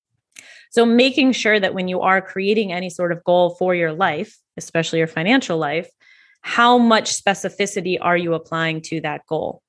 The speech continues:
How many goals do you have? Is it realistic based on your means and your financial situation?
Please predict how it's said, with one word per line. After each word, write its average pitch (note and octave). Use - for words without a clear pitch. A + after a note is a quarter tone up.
How A3
many G#3
goals E3+
do -
you A3
have? A3
Is F3+
it F#3+
realistic G#3+
based F3+
on F3
your E3+
means F#3
and E3
your E3
financial E3
situation? E3